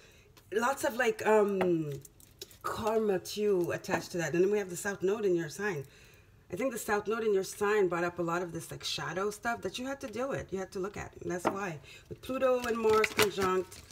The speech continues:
and Saturn and Pluto conjunct, it helped you. And now Saturn in Aquarius in your second house, it's showing you you can do what you love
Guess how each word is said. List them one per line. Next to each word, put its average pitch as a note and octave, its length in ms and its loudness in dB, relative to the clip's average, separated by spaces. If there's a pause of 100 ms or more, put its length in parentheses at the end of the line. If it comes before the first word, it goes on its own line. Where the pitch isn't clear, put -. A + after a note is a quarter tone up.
(420)
and F3+ 160 4
Saturn G#3+ 380 0
and A3 140 2
Pluto F#3+ 500 0 (320)
conjunct, F3 640 0
it D#3+ 140 -4
helped F#3+ 320 -2
you. F#3 60 2
And F3 80 6
now G#3+ 160 4
Saturn B3+ 520 -4
in G3 140 4
Aquarius F#3+ 600 -2
in G#3+ 60 2
your F#3 100 2
second G#3+ 380 -2
house, F#3+ 380 -2 (420)
it's - 140 -4
showing F4+ 340 8
you A3 100 -4
you D#4 60 -4
can F4 160 10
do C#4 280 2
what A3+ 180 -2
you C4 80 -8
love A#3 600 0